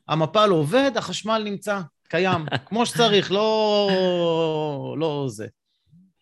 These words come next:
Speaker 1: אה, עוד פעם, זה טיפול חירום שחייבים ל-, ל-, לטפל בו, חייבים לעזוב הכל, זה לא משנה כלום כרגע, זה לא, זה, קודם כל הפלנו את החשמל,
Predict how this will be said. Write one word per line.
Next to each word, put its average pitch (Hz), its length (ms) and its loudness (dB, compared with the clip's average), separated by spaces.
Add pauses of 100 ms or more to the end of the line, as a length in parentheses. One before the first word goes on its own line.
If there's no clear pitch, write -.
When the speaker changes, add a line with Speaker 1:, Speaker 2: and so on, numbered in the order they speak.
(220)
Speaker 1:
אה, 143 640 2 (920)
עוד 226 180 0
פעם, 196 240 2
זה 151 120 2
טיפול 247 380 -2
חירום 190 640 2
שחייבים 165 840 -2
ל-, 185 80 -2
ל-, 165 340 -4
לטפל 170 420 -2
בו, 156 200 -2
חייבים 147 260 -2
לעזוב 170 340 0
הכל, 160 360 0
זה 143 120 -4
לא 202 80 -2
משנה 180 380 -4
כלום 196 320 -2
כרגע, 151 360 -2
זה 147 100 -4
לא, 160 360 -2
זה, 165 320 -2
קודם 208 160 -4
כל 190 140 0
הפלנו 165 300 0
את 160 80 -4
החשמל, 170 600 -2